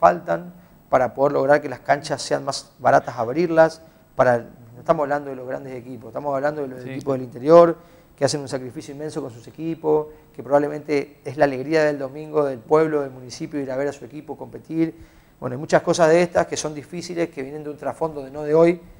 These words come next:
Speaker 1: de muchísimos años, pero bueno, con estas mesas de diálogo, entre todos, cada uno dando su, este, opinión, bueno, vamos a lograr, que es lo que yo intento hacer, lo que se hizo, que quede estipulado y que en el tiempo dure. De nada va a servir que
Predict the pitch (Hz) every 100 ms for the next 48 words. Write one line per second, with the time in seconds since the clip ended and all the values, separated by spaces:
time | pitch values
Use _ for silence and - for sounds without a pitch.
0 | - - 120 117 - 185 156 147 - 165
1 | 170 185 - - _ _ - 139 139 165
2 | 135 131 147 151 165 170 165 156 175 185
3 | 185 202 208 - - _ 143 139 139 170
4 | 175 170 170 165 165 175 160 165 165 151
5 | - 165 156 147 - - _ - - -
6 | 131 127 151 151 160 185 190 214 - 143
7 | 120 131 147 143 143 143 156 180 202 -
8 | - _ - 151 151 143 156 143 147 143
9 | - 131 117 - _ _ 131 127 - 156
10 | 175 180 156 131 151 143 156 139 147 151
11 | 170 180 143 131 123 120 170 156 151 196
12 | 131 107 - - - 131 135 151 151 147
13 | 147 147 151 151 139